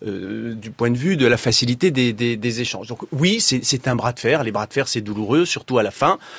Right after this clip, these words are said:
euh, et, et, et c'est là-dedans qu'on est. Maintenant, est-ce qu'à la fin, c'est l'Europe qui gagne ? Moi, j'ai un doute, parce que une des raisons pour lesquelles les Britanniques veulent sortir,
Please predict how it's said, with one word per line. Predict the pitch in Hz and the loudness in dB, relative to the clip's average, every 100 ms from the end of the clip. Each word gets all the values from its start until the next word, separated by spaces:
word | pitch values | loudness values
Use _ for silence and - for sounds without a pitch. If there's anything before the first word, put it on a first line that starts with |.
| - - | -12 -2
euh, | 113 110 - - - | 0 0 -2 -10 0
et, | 123 | 2
et, | - 135 131 | 4 4 2
et | 127 | 2
c'est | - | 4
là-dedans | 127 123 131 151 | 4 4 4 2
qu'on | 120 110 | 2 -2
est. | 101 | 0
Maintenant, | 110 180 220 247 277 - - - | 0 2 2 2 0 -4 -14 -2
est-ce | 185 - | 0 2
qu'à | 190 | 2
la | 175 | 2
fin, | 233 | 2
c'est | 226 147 | 2 4
l'Europe | 143 165 | 4 0
qui | - | -4
gagne ? | 120 107 101 | -2 0 0
Moi, | 107 220 | 2 2
j'ai | 226 160 | 4 2
un | 139 | 2
doute, | 135 120 | 0 -4
parce | 117 - | -4 -2
que | 139 - | -4 0
une | 254 247 | 0 2
des | 214 | 2
raisons | 185 151 151 | 2 2 2
pour | 113 107 | 2 -2
lesquelles | 107 113 | -2 -4
les | 110 | -4
Britanniques | 107 113 110 101 | -4 -2 -2 -2
veulent | 98 | -4
sortir, | - 139 - 233 | -4 -4 0 2